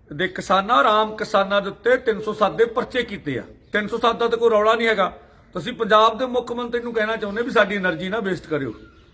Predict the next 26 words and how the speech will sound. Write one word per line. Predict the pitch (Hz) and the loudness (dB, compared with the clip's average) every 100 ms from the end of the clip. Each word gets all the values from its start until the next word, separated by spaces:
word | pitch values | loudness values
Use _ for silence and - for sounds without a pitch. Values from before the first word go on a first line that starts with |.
| _ _ | _ _
ਅਦਾਲਤ | 165 170 165 160 | 2 4 2 2
ਦੇ | 156 | 0
ਨਾਂ | 147 127 | 0 0
ਤੇ। | 110 107 - _ _ _ _ _ _ _ | -6 -14 -20 _ _ _ _ _ _ _
ਸਪਸ਼ਟ | - 160 208 202 214 | -18 2 2 2 0
ਕਰੋ, | 226 240 269 - - - - _ - - | 4 6 4 0 -12 -20 -20 _ -20 -6
ਅਸੀਂ | 170 220 | -4 -4
ਤਾਂ | 226 254 254 | 0 0 2
ਕੇਂਦਰ | 220 214 233 | 0 0 -2
ਨਾਲ | 233 240 | 0 2
ਲੜ | 226 214 | 2 2
ਰਹੇ, | 226 254 | 2 0
ਪੰਜਾਬ | 220 220 214 220 | 0 0 0 0
ਨਾਲ | 214 | -2
ਸਾਡਾ | 214 233 | 0 2
ਰੌਲਾ | 196 196 220 | 4 6 6
ਕੋਈ | 220 196 | 4 -4
ਨਹੀਂਗਾ। | 185 151 123 - - _ - | -4 -4 -4 -8 -20 _ 0
ਸਾਨੂੰ | 202 240 262 | 0 2 2
ਹੁਣ | 247 | 4
ਇੱਧਰ | 240 254 269 | 4 4 2
ਧਿਆਨ | 269 233 190 | 2 0 0
ਨਾ | 202 | -2
ਕਰਨਾ | 196 156 131 | -2 -4 -4
ਪਵੇ। | 101 92 - _ _ _ _ - _ - - | -10 -16 -20 _ _ _ _ -20 _ -20 -8
ਦੂਸਰਾ, | 120 220 220 240 | -2 0 4 6